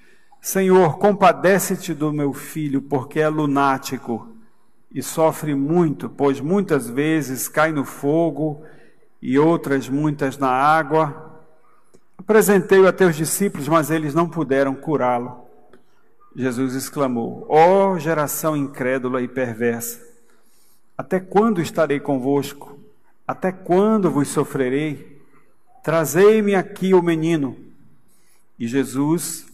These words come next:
repreendeu o demônio, e este saiu do menino, e desde aquela hora ficou o menino curado. Então os discípulos, aproximando-se de Jesus, perguntaram em particular:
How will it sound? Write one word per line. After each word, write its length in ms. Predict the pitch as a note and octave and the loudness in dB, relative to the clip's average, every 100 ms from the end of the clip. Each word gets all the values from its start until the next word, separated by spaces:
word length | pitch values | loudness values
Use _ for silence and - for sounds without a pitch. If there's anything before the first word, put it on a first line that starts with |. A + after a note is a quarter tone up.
| - | -20
repreendeu 1080 | - D3 F3+ F3 F#3 G3 G3+ D#3+ C#3+ E3 F#3+ | -8 -2 -2 -2 2 2 4 0 0 2 4
o 60 | D#3+ | 2
demônio, 680 | C3+ B2 B2 B2+ C#3+ D#3+ D#3 - - - - | 0 -2 -4 -4 -4 -6 -10 -20 -20 -20 -14
e 140 | B2+ C3+ | -2 0
este 280 | E3+ E3 D3+ | 0 -2 -6
saiu 480 | - C#3 B2+ D#3 | 0 0 2 0
do 120 | D#3+ C#3 | 0 -2
menino, 600 | B2 A#2+ C3 D#3 F3 E3 - - - - - | -2 -2 -4 -4 -6 -10 -20 -20 -20 -20 -6
e 140 | C#3 | -4
desde 360 | C#3 D3+ F#3 D#3 | -2 2 2 2
aquela 360 | D#3+ D3+ C3+ B2 | -4 -2 0 2
hora 340 | C3 D3 C#3+ | 4 4 0
ficou 400 | - C#3+ - C#3 | -6 -8 0 0
o 40 | |
menino 380 | C3 B2+ C#3 C#3+ | 0 -2 -2 -2
curado. 720 | C#3+ F#3 D#3+ C3+ C3+ A#2+ A#2 - - - - - - - - - - - - - | -2 0 2 0 -2 -4 -12 -16 -20 -20 -20 -20 -20 -20 -20 -20 -20 -20 -20 -8
Então 360 | D#3 C#3+ G#3 A3 | -6 0 4 4
os 100 | F#3+ | 4
discípulos, 720 | F#3 - A3+ A#3 G3 D3 C3+ | 2 2 2 2 2 0 0
aproximando-se 920 | C#3 D#3 D3+ D3 C3 D#3 E3 C3+ C#3 | -2 -2 -2 -2 0 0 0 -4 -8
de 120 | B2 | -8
Jesus, 500 | B2 B2 A2+ D#3+ D3+ | -6 -6 -6 -6 -6
perguntaram 760 | - D3 C#3+ A#2+ C3+ C#3+ D3+ D#3+ | -4 -2 -4 0 0 0 -2 -8
em 100 | C#3 | -6
particular: 960 | D3 B2 - D3 D3 B2 A2+ A2+ - | -6 -8 -14 -8 -4 -2 -4 -8 -20